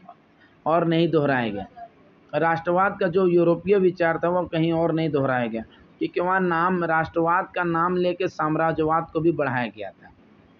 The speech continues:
क्योंकि हर जगह लोगों ने अपनी ताकत का विशिष्ट राष्ट्रवाद विकसित किया।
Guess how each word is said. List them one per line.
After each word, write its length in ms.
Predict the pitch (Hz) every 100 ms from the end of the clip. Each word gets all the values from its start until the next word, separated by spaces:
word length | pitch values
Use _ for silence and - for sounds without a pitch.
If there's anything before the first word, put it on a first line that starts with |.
| _ _ _
क्योंकि 240 | - - 185
हर 240 | 156 175
जगह 280 | 175 180 190
लोगों 340 | 180 170 180
ने 100 | 185
अपनी 340 | 170 165 175 180
ताकत 440 | 170 156 160 180 -
का 100 | 170
विशिष्ट 500 | 165 160 185 160 165
राष्ट्रवाद 600 | 156 151 - 151 160 156
विकसित 360 | 151 - 135 -
किया। 140 | -